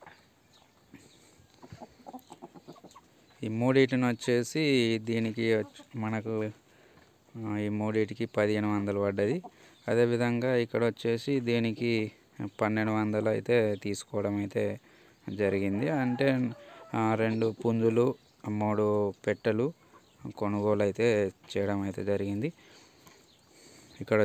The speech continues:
చూడొచ్చు మీరు. వీటినైతే నేనైతే పెంచుకోవడం అయితే జరుగుతుంది.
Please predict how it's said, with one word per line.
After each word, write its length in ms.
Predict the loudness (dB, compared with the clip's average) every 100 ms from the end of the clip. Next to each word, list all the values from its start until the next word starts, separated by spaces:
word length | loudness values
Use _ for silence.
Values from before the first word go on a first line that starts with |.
| 2
చూడొచ్చు 380 | 2 2 0 -4
మీరు. 240 | -2 -2 -4 -14 -20 -20 -18 -18 -18 -18 -20 -20 -20 _ _ _ _ -20 -20 _ _ _
వీటినైతే 640 | -2 -2 0 0 0 0 0
నేనైతే 480 | 2 0 -2 -2
పెంచుకోవడం 580 | -4 -4 -6 -6 -4 -2
అయితే 220 | -2 -2
జరుగుతుంది. 560 | 0 0 0 -4 -4 -4